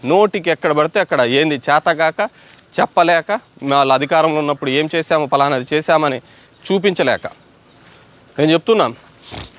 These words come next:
ఇంత ముందు చెప్పిన విధంగా హాస్పిటల్స్ కట్టించాం, స్కూల్స్ కట్టించా, పాలిటెక్నిక్ కాలేజెస్ కట్టించా,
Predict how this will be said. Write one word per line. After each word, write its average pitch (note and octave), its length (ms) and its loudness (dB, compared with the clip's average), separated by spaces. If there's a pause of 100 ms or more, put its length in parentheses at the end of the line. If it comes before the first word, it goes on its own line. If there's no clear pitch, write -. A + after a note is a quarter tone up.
(240)
ఇంత D3 120 0
ముందు E3+ 200 4
చెప్పిన F3+ 260 0
విధంగా D#3 320 0
హాస్పిటల్స్ E3 580 0
కట్టించాం, B2+ 440 -4 (1200)
స్కూల్స్ - 360 0
కట్టించా, D3+ 420 -2 (560)
పాలిటెక్నిక్ E3+ 440 0
కాలేజెస్ F3 440 0
కట్టించా, C#3 400 -4